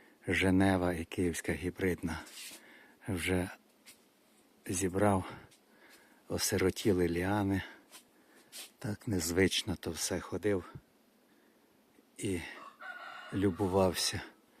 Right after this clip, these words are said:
А тут от деякі ще плодики лишилися. Так, щоб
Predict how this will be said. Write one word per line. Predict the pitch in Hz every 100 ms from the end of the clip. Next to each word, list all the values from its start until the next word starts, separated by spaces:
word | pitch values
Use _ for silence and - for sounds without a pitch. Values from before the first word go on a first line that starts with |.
| _ _ -
А | 92
тут | - 107 101
от | 101 - - _ _ _ _
деякі | 101 95 95 87 -
ще | - 104
плодики | - 104 90 90 -
лишилися. | 90 87 - 107 95 87 - 90 - - _ _ _ _
Так, | - 95 -
щоб | - 98